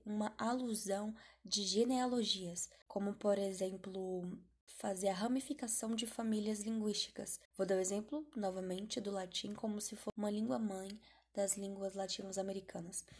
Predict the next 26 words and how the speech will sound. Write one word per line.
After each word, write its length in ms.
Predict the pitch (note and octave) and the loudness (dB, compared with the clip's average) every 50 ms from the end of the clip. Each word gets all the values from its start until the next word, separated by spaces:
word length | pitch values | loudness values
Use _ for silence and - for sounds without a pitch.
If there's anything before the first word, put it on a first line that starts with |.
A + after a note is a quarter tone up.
| - _ | -2 _
Vamos 160 | C4+ D4 D#4 | 4 4 4
supor 380 | - - D4 D4 - A#3 A#3 A#3 | 4 0 -2 -2 0 -2 -2 0
que 160 | - - A#3+ | -2 -2 0
o 60 | G#3+ | 2
latim 600 | G#3 A3 D4 D4+ - - - - A3+ A3+ A3+ A#3 - - _ _ | 2 2 0 0 0 0 0 0 2 0 -2 -4 -4 -10 _ _
é 160 | - - G3+ G3 | -4 -2 -2 -2
uma 200 | G3 G3 G3 F#3+ | 0 0 -2 -2
língua 320 | F#3+ F#3+ G3 G3+ A3 A3+ A3+ - - | -2 -2 0 0 -2 -2 -4 -6 -2
A, 220 | - G3 G3 G#3+ A#3+ - - - - - _ _ _ _ | 0 0 0 0 -4 -8 -16 -20 -20 -20 _ _ _ _
o 80 | G3+ | -8
português 680 | G#3 - B3 C4 C4 - - - - A3+ A3 A3 A3 A3 - | -4 4 4 4 4 2 -10 -4 0 2 2 2 2 0 -4
é 60 | - | -4
uma 160 | G#3 G#3 G#3 G3+ | -4 -2 -2 -2
língua 280 | G#3 A3 A3 A3 A#3 | 0 0 0 0 0
B 380 | G3 F#3+ F3+ F#3 F3+ F3+ F#3 F#3 - - _ _ _ _ _ | -2 -2 -2 -2 -2 -2 -6 -10 -16 -20 _ _ _ _ _
e 180 | - A3 G3 G3+ | -4 0 2 2
o 160 | G3 G3 - - | 2 2 -2 -2
espanhol 600 | - G#3 G3 - - - G3 F#3+ F#3+ F#3+ F#3 F#3 - | -2 -2 -2 -2 -2 -2 -2 -2 -2 -2 -4 -6 -4
é 100 | - - | -4 -4
uma 160 | F#3+ F#3+ F#3+ | -2 -2 -2
língua 300 | F#3 F#3 F#3 F#3 F3+ F#3 | -2 -2 -2 -2 -2 -2
C. 340 | F#3 F3+ - - - E3+ E3+ E3+ - - - - _ _ | -2 0 -2 -2 -2 -4 -6 -8 -14 -20 -20 -20 _ _
Então, 120 | G#3+ - | -4 0
a 40 | G#3+ | 0
gente 200 | A3+ A#3 A3 - | 0 0 0 -2
pode 520 | - - G3 F#3 F3+ F3+ F3 F#3 F#3 F3+ | -2 -2 -2 0 0 0 -2 -4 -6 -6